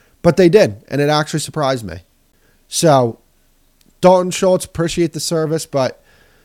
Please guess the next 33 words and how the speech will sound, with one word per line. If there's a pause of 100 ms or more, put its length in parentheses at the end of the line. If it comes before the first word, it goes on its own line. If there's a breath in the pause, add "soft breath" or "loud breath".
(320 soft breath)
the
Cowboys
are
most
likely
gonna
move
on.
And
here's
the
thing.
When
I
talk
about
drafting
or,
uh,
filling
your
needs
through
free
agency, (600 soft breath)
one
thing
that
could
happen
in
this
draft